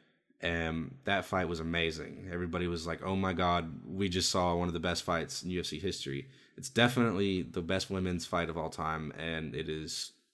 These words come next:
arguably one of the best U F C fights of all time. There's, there's,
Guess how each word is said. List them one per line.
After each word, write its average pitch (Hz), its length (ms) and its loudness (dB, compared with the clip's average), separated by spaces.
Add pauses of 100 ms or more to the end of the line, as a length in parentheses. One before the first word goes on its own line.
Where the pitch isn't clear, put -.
(180)
arguably 90 640 2
one 87 140 0
of 82 60 4
the 82 60 2
best 80 460 0 (460)
U 101 140 10
F 87 100 8
C 101 120 6
fights 85 280 2
of - 100 -6
all 73 100 -2
time. 65 320 -2
There's, 92 140 2
there's, 92 220 2